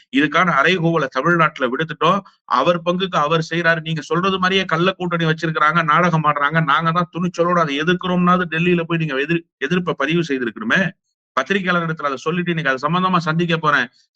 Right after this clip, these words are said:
சந்திச்சுட்டு வந்து முழுமையான செய்திகளை சொல்றேன். அண்ணா தி மு க மாநில நலன் சார்ந்து இயங்குகிற கட்சிங்கிறத நான் உறுதி செஞ்சுட்டேன்னு சொல்லி நீங்க பத்திரிகையாளர் இடத்துல பேசியிருந்தா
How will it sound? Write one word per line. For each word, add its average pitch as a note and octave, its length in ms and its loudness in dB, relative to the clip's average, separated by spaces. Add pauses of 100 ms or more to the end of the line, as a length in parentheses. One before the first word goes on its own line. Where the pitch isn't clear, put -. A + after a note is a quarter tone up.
சந்திச்சுட்டு F3 320 0
வந்து E3+ 200 2
முழுமையான E3 460 2
செய்திகளை D#3+ 460 2
சொல்றேன். C#3 300 -2
அண்ணா C#3+ 260 2
தி D#3+ 180 -4
மு D#3 140 -2
க E3 160 2
மாநில D#3 360 2
நலன் D3 240 0
சார்ந்து D#3+ 380 0
இயங்குகிற D3+ 460 -4
கட்சிங்கிறத D#3 680 -2 (340)
நான் D3 260 0
உறுதி G#3+ 320 0
செஞ்சுட்டேன்னு F3+ 400 -2
சொல்லி E3+ 240 -4
நீங்க D#3+ 160 -4
பத்திரிகையாளர் D#3 560 -2
இடத்துல C#3 240 -6 (120)
பேசியிருந்தா E3+ 420 -2